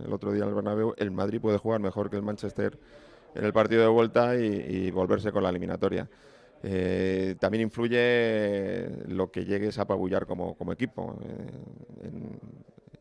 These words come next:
hoy en día el Madrid, eh, está en buena posición en Liga, con dificultades en la Champions, pero no es, eh, como aquellas temporadas en las que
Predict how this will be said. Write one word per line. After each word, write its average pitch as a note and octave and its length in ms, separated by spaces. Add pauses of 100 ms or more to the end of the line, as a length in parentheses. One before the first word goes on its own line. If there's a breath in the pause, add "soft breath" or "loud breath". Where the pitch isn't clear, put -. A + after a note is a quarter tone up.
(220)
hoy G2 160
en F#2+ 100
día G2 160
el G2 60
Madrid, G2 360
eh, F#2+ 420
está G2+ 280
en G2 140
buena G2+ 240
posición F#2+ 420
en G2+ 120
Liga, D3+ 320 (880 loud breath)
con G2 100
dificultades F#2+ 560
en G#2 60
la G#2+ 80
Champions, C3 560
pero F#2 240
no G2+ 420
es, G#2+ 380
eh, F#2 100
como F2+ 240
aquellas F#2+ 320
temporadas G2+ 600
en G2+ 80
las F#2 160
que F#2 280